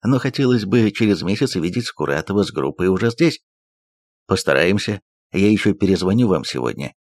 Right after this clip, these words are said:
Как только узнаю точное время у товарища Сталина, так и перезвоню». Шапошников нажал на рычаг отбоя и стал звонить в секретариат товарища Сталина.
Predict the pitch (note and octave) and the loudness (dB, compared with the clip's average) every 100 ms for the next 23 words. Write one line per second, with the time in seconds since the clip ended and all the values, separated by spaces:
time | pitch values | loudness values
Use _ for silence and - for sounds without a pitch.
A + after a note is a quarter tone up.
0 | _ _ A2 - A2+ G2 G2+ G2 - F2+ | _ _ -4 0 0 2 2 0 0 0
1 | C3+ C3 - F2+ - E2+ C2 G2 C3 F#2 | 0 0 0 -2 -2 -2 -2 -2 0 -2
2 | D#2+ D2 E2 C#2+ D2 - C#3 F3 E3+ - | -2 -2 -2 -4 -8 -4 -2 0 -2 -4
3 | _ _ - D#2+ A#2+ - F#2+ D#2 D2+ A#1 | _ _ -4 -2 -2 -2 0 -2 -2 -6
4 | C2 A#2 _ _ _ _ _ _ _ _ | -6 -10 _ _ _ _ _ _ _ _
5 | _ _ _ - C#3 C3+ C#3+ C#3 C3 C3 | _ _ _ -2 0 2 0 0 0 0
6 | B2+ A#2 B2 A#2+ A#2 A2+ - B2+ - - | 2 2 4 4 4 2 2 0 -2 -10
7 | - A2+ F#2+ F2+ D3 D#3+ D#3+ C#3 - - | -8 -4 -4 0 2 2 2 -2 -6 -4
8 | B2 A2+ - C3 C#3 A#2+ A#2 B2 C3+ B2+ | -2 -2 -4 -4 -2 -2 0 0 -2 -4
9 | - - A#2+ - A2+ G#2+ A2 A2+ - G#2 | -10 -8 -6 -2 -2 0 2 2 0 0
10 | G2+ G2+ F#2 - F2+ - C#2 A1+ A1+ A1 | 2 2 0 -4 -6 -4 -6 -4 -10 -12